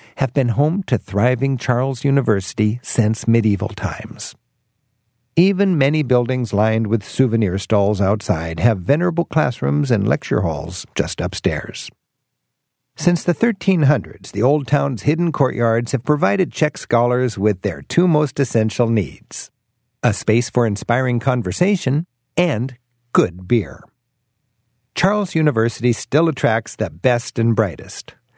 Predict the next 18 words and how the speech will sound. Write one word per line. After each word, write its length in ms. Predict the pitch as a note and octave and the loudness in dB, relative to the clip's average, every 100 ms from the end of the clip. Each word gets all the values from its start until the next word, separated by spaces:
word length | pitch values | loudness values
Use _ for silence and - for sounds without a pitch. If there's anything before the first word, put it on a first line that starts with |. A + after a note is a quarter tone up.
| - - | -20 -2
For 140 | D3 | -2
Czech 260 | - G#3 - | 0 -2 -2
students, 540 | - G#3+ A#2+ C#3+ - - - | 0 2 2 0 -4 -12 -2
tuition 420 | A2+ A2 - C3 | 0 2 2 2
is 160 | C3 | 0
free. 400 | - A#2+ D2+ - - _ _ _ _ _ _ _ | 2 0 0 -6 -20 _ _ _ _ _ _ _
Charles 340 | - C3+ C#3 A#2+ | -2 0 2 0
University 580 | C#3+ A#2+ B2 C3 C#3+ D3 | 0 2 0 0 0 2
has 140 | C#3 | 2
always 400 | E3 F3 A2+ F#2 | 2 2 0 -2
been 220 | F2+ G#2 | -2 0
at 100 | A2+ | 2
the 80 | A2+ | 0
center 400 | - C#3+ D3 D#3 | 0 -2 0 0
of 160 | C#3+ A2 | 0 0
Czech 320 | E3 - - | -2 -2 -4
political 460 | A#2+ C3+ D#3 D3 | -2 0 0 -2
thinking 520 | C#3 E3 C3+ A#2 A#2 | 0 0 0 0 0